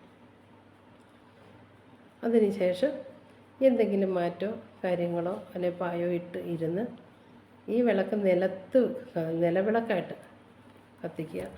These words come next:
താലത്തിനകത്ത് വെച്ച് വേണം വിളക്ക് കത്തിക്കാൻ. അതിനോടൊപ്പം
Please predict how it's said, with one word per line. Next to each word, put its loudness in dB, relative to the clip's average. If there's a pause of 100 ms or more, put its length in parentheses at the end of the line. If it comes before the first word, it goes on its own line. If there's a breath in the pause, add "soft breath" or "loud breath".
(160)
താലത്തിനകത്ത് -2 (2250)
വെച്ച് -2
വേണം 0
വിളക്ക് -4
കത്തിക്കാൻ. -2
അതിനോടൊപ്പം -4